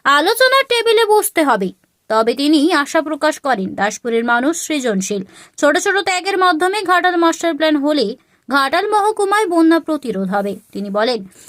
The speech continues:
ইরিগেশন দপ্তরের বাস্তুকাররা এই পরিকল্পনা করেছেন এবং তারা দেখে শুনেই তা করেছেন। এদিকে বরুণা সৎসঙ্গ হাই স্কুলের সিলভার জুলি-, জুবিলিতে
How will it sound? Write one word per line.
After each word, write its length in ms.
ইরিগেশন 500
দপ্তরের 440
বাস্তুকাররা 840
এই 180
পরিকল্পনা 680
করেছেন 500
এবং 260
তারা 280
দেখে 340
শুনেই 320
তা 140
করেছেন। 500
এদিকে 480
বরুণা 440
সৎসঙ্গ 580
হাই 300
স্কুলের 400
সিলভার 520
জুলি-, 640
জুবিলিতে 680